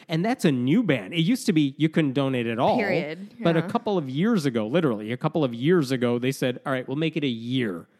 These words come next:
Speaker 1: If you've, if you had sex with another guy, like, more than a year ago, fine, you could donate, and then we'll run the test like we do everybody's."
Speaker 2: The phantom H I V
Speaker 1: But
Speaker 2: will
Speaker 1: okay.
Speaker 2: definitely clear it up by then.
Speaker 1: Anyway, uh, in other countries, they don't do this. Like Japan and the U K,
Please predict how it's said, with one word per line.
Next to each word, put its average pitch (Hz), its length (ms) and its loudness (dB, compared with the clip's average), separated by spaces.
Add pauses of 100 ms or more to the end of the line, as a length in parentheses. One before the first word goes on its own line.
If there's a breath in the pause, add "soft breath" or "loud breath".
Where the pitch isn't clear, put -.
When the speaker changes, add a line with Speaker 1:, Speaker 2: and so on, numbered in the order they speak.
(180 soft breath)
Speaker 1:
If 151 160 -2
you've, 143 500 0
if 139 120 -6
you 143 120 0
had 156 160 0
sex - 240 -4
with 151 140 -4
another 143 380 -2
guy, 131 240 -2
like, 117 240 -6
more 120 240 -4
than 165 160 -2
a - 20 0
year 190 220 0
ago, 202 280 -2
fine, 131 320 -2
you 120 100 -2
could 117 120 -4
donate, 110 540 -4 (200 soft breath)
and 160 160 -2
then 151 140 -4
we'll 147 160 -2
run 107 280 -6
the 127 100 -8
test 226 340 -8
like 113 160 -12
we 127 80 -10
do 139 140 -6
everybody's." 113 520 -6
Speaker 2:
The - 140 -6
phantom 202 320 -4
H 196 220 -6
I 185 100 -4
V 170 140 -2
Speaker 1:
But - 80 -2
Speaker 2:
will - 80 2
Speaker 1:
okay. 190 160 2
Speaker 2:
definitely 185 320 -2
clear 170 200 -8
it 160 60 -8
up 147 140 -12
by 180 80 -12
then. 180 80 -4
Speaker 1:
Anyway, 160 400 2 (360 soft breath)
uh, 208 120 -2 (120)
in 220 160 2
other 320 180 2
countries, 190 800 2 (180)
they 165 120 0
don't 208 320 0
do 165 180 6
this. - 400 -4
Like 143 220 -2
Japan 170 400 2
and 208 120 2
the 202 60 4
U 180 200 4
K, 196 500 0